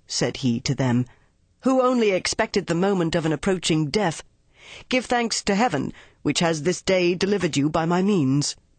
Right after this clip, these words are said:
I have slain the black by whom you were to be devoured, and am come to knock off your chains." The prisoners, hearing these words, gave a shout of mingled joy and surprise.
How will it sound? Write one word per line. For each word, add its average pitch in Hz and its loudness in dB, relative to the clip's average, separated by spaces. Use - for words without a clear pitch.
I 175 2
have 185 -2
slain 240 2
the 208 0
black 196 0
by 165 2
whom 185 4
you 170 4
were 170 2
to 170 -2
be 165 0
devoured, 160 0
and 160 -2
am 175 0
come 226 0
to 185 0
knock 190 2
off 196 0
your 175 2
chains." 131 0
The 208 2
prisoners, 214 0
hearing 175 2
these 123 0
words, 131 2
gave 196 0
a 180 0
shout 185 0
of 151 -2
mingled 165 0
joy 180 2
and 170 -2
surprise. 170 0